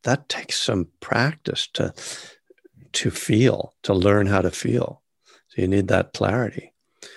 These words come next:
And then the wisdom, one of the key, well, there's two wisdom factors, particularly. One is the re-, the reminder of impermanence. "Oh, this is gonna pass."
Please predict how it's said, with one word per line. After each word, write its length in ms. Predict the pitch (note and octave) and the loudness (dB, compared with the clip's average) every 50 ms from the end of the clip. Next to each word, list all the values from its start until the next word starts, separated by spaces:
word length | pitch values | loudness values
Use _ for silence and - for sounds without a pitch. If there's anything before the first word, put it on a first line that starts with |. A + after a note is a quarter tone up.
| - - _ - | -20 -20 _ -4
And 240 | - G2 F#2+ F#2+ G2 | -2 0 2 2 2
then 160 | G2+ G2 F#2+ | 4 4 4
the 100 | F#2+ F#2+ | 4 4
wisdom, 680 | F#2 F#2+ A2 C#3+ F3+ - - - F#2+ F2+ F2+ F2 F2 - _ _ _ - - - _ _ _ _ _ _ _ - - _ _ _ _ _ | 6 6 6 6 6 4 2 0 0 0 -2 -4 -8 -12 _ _ _ -20 -20 -20 _ _ _ _ _ _ _ -20 -20 _ _ _ _ _
one 220 | - A#2 G2 A2+ A2+ | 0 2 4 4 4
of 80 | G#2 | 2
the 80 | G2 F#2 | 0 -2
key, 520 | - - - D#3+ D#3+ C3 G#2 G2 - - _ _ - | 0 2 4 4 6 6 4 2 -2 -6 _ _ -8
well, 320 | - - - - A#2 G2+ | -8 -4 -2 0 2 4
there's 220 | F#2+ G2+ F#2+ - - | 4 2 2 0 0
two 160 | - D#3+ C3+ | 0 0 0
wisdom 580 | A2 G#2+ G#2+ A2 - - G#2 F#2+ F#2+ F#2+ - - _ | 2 2 0 0 -2 -2 -4 -4 -4 -6 -8 -12 _
factors, 640 | - - G2+ F2+ - - - - - - - - - - _ _ _ - | -6 -4 -2 -2 -4 -6 -10 -10 -10 -8 -8 -10 -10 -12 _ _ _ -18
particularly. 680 | - - - G2 - - - F#2 F2 E2+ F2+ - - - - - - - - _ | -14 -10 -8 -8 -6 -6 -4 -4 -2 -2 -2 -2 -4 -10 -14 -18 -18 -18 -18 _
One 420 | - - - A#2 F#2+ G2 G2 G#2 | -8 -4 0 2 4 6 6 6
is 260 | G#2 F#2 F2 - - - - - - - - _ - | 6 4 4 2 -2 -6 -8 -12 -18 -18 -10 _ 0
the 100 | - F#2+ | 2 4
re-, 220 | F#2+ F#2+ G#2 - - - - _ - - - _ _ _ - | 4 4 2 0 -4 -10 -14 _ -18 -20 -20 _ _ _ 0
the 140 | A2+ G2 | 2 2
reminder 420 | G2+ G2 F#2 G2 G2+ G2+ F2+ F#2+ F#2 | 4 4 4 4 4 4 4 4 4
of 120 | E2 D#2 | 4 4
impermanence. 880 | F#2 E2+ D#2+ - - G#2 G2 G2 G#2+ B2 D3+ D#3 - - - - - - _ _ _ _ _ _ _ _ _ _ _ _ _ _ _ _ _ _ _ _ _ _ _ _ - | 2 2 2 0 0 0 2 2 2 2 0 0 -2 -6 -8 -8 -10 -12 _ _ _ _ _ _ _ _ _ _ _ _ _ _ _ _ _ _ _ _ _ _ _ _ 0
"Oh, 220 | A#2+ C#3 C3 E2+ E2 | 2 2 2 2 0
this 200 | - A#2+ G#2 G2+ | -2 -4 -4 -4
is 80 | - | -4
gonna 240 | G2 - F#2 D#2+ D#2 | -2 -2 -2 -2 -4
pass." 720 | - - - G#2+ G2 F#2 - - - - - - - - | -4 -2 -2 0 0 0 -2 -4 -4 -6 -6 -6 -8 -10